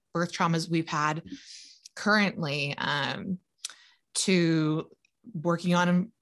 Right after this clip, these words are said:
using E F T and light language to help release our pelvic floor tension, stuff like that, so that there could be an easier birth, or, like, making light songs for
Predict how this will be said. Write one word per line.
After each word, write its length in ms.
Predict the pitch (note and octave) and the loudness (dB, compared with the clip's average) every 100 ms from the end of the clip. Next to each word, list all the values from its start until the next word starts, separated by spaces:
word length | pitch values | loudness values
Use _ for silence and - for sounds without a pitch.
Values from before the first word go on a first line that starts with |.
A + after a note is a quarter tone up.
| - | -2
using 460 | F3 G3 F#3+ G3+ | 2 4 4 4
E 180 | F#3+ G3 | 4 4
F 160 | F#3 - | 2 0
T 300 | - G3 F#3+ | 0 2 4
and 140 | F#3+ | 4
light 260 | F3 F#3+ F#3+ | 4 2 0
language 480 | F#3+ G3 G3 G3 - | 0 2 0 -2 -2
to 80 | |
help 320 | G3 F#3+ G3 - - | 0 0 -2 -6 -2
release 300 | F#3+ G#3+ G3+ | 2 2 2
our 80 | G3+ | 0
pelvic 360 | G#3 G#3 A#3+ | 2 0 0
floor 260 | - D#4+ F4 | 0 2 2
tension, 760 | D4+ F#3+ F#3 G3 E3+ D#3+ E3 | 2 2 2 2 2 -2 -4
stuff 240 | E3 G3+ F#3+ | -2 -2 0
like 180 | A3+ G3+ | -2 0
that, 360 | A#3 D#3 - - _ - - - | 2 2 2 -2 _ -20 -20 -20
so 180 | - G3+ | -4 -2
that 320 | F3 E3+ E3 | 0 0 0
there 120 | F3 E3 | -4 -6
could 240 | F3 D#3+ | -6 -4
be 80 | E3+ | -4
an 120 | D#3 | -2
easier 340 | E3 D#3+ D#3+ | -4 -4 -4
birth, 280 | D3+ D#3 D#3 | -2 -4 -2
or, 120 | F3+ E3+ | -2 -2
like, 180 | D#3+ - | -2 0
making 340 | E3+ E3+ F3 | -2 0 -2
light 220 | E3 E3 | -2 -2
songs 300 | - E3 E3 | -2 -2 -2
for 460 | - E3 D#3+ D#3+ E3 | -4 -4 0 -2 -2